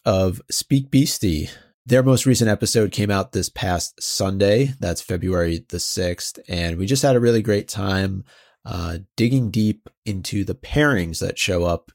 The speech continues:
in the Fantastic Beast trailer. And I mentioned this on last week's episode, but I definitely learned a lot that I didn't catch the first time. Eric, not sure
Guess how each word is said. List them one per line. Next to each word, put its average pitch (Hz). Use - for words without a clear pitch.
in 92
the 98
Fantastic 90
Beast -
trailer. -
And -
I 104
mentioned 101
this 95
on 87
last 110
week's -
episode, 98
but -
I 90
definitely 98
learned 92
a 104
lot 87
that -
I 85
didn't 101
catch -
the -
first -
time. 87
Eric, 80
not 87
sure 87